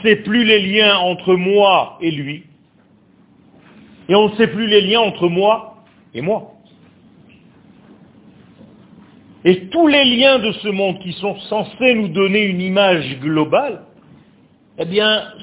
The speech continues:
sont complètement éclatés, à tel point que je n'ai pas une vision claire, et toute ma vie devient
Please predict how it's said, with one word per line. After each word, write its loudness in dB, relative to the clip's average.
sont -4
complètement 0
éclatés, -4
à -6
tel -4
point -2
que -6
je -6
n'ai 0
pas 2
une -8
vision -8
claire, 0
et -2
toute 2
ma 4
vie -4
devient -2